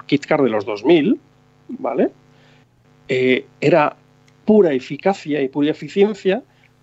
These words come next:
aunque lo único que tras-, te transmitiese a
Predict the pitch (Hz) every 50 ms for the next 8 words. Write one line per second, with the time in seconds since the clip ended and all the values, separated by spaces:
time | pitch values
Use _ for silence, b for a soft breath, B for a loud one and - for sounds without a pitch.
0 | _ _ _ - 165 175 185 196 190 - 214 214 208 185 156 151 156 - 170 -
1 | 165 - - 147 - - _ - 165 160 165 151 139 147 143 143 175 156 - -
2 | 151 151 143 151 151 143 139 135 135 139